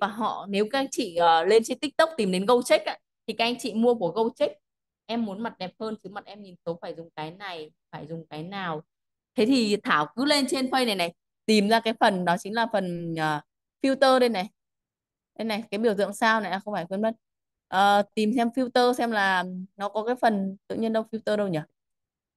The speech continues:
Tìm xem filter ở trong, trong, trong Face ấy, trong Face đấy, các anh chị lựa chọn xem. Em thì em không thích. Shopee không bán nhỉ? Không chị ạ. Các anh chị ơi, mọi người, mọi người, ờ, mọi người giật giải đi, mọi người làm xong đó trúng giải của Phú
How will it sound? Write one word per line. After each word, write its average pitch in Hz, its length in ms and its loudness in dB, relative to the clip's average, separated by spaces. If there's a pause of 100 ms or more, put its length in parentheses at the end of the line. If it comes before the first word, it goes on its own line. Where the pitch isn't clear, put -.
(800)
Tìm 226 140 4
xem 254 100 4
filter 262 320 6
ở 190 100 6
trong, 233 300 0
trong, 247 200 -2
trong 233 160 -2
Face 247 280 4
ấy, 262 60 2 (380)
trong 240 120 -2
Face 240 200 2
đấy, 254 220 -6
các 233 60 -2
anh 247 100 -2
chị 220 100 -8
lựa 208 180 -2
chọn 214 260 -6
xem. 233 320 -6
Em 233 360 -8
thì 190 100 -16
em 214 120 -16 (140)
không 254 140 -18
thích. 302 80 -20 (800)
Shopee 262 420 -8
không 240 180 -14
bán 196 240 -12
nhỉ? 233 260 -8
Không 226 200 -4
chị 226 100 -6
ạ. - 180 -10 (380)
Các 269 80 -4
anh 269 140 0
chị 269 80 -4
ơi, 233 220 -2
mọi 226 180 -4
người, 196 360 -4 (300)
mọi 214 220 -2
người, 214 400 2
ờ, 196 420 -2
mọi 202 160 -2
người 220 260 4
giật 214 140 2 (100)
giải 170 260 2
đi, 240 220 -6
mọi 214 100 -8
người 208 160 0
làm 208 360 0
xong 240 200 -6
đó 220 220 0
trúng 226 180 -2
giải 190 300 2
của 160 340 2
Phú 208 100 -2